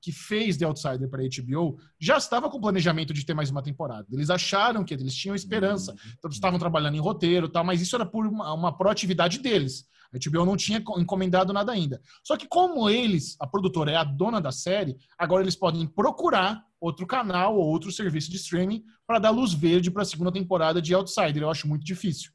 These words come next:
Speaker 1: Eu acho muito difícil um outro canal encomendar uma segunda temporada de The Outsider, sendo que a primeira tá na H B O. A, a Netflix não compraria isso.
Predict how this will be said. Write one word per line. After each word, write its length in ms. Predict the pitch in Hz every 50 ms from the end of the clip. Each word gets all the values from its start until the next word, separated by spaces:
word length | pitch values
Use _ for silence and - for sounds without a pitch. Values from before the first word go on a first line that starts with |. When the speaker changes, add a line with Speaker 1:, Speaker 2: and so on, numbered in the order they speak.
| _ _ _ _ _ _ -
Speaker 1:
Eu 80 | 131
acho 180 | 139 135 - 160
muito 280 | 160 165 185 240 285 277
difícil 500 | 311 - - - 190 196 185 - 202 196
um 100 | 180 170
outro 260 | 170 185 196 - 220
canal 400 | - - 214 202 175 165 165 165
encomendar 460 | 180 175 196 180 170 160 147 151 143 143
uma 100 | 147 151
segunda 500 | 147 - - 175 147 143 165 180 196 214
temporada 560 | 208 202 180 175 196 160 143 143 143 139 139 - - - - _
de 80 | - 156
The 100 | 156 160
Outsider, 520 | 151 160 156 - - 170 160 180 190 233 220
sendo 220 | - 214 214 208
que 80 | - 220
a 20 |
primeira 360 | 160 202 180 160 156 185 202
tá 100 | 202 220
na 80 | 214 202
H 180 | 190 - -
B 160 | 156 143 143 151
O. 200 | 147 131 131 - _ _ _ _ -
A, 240 | 120 127 143 160 151
a 20 |
Netflix 440 | 165 175 175 - - 190 220 - -
não 100 | 220 180
compraria 480 | 175 185 - 175 156 147 151 160 147
isso. 300 | 143 143 139 127 - -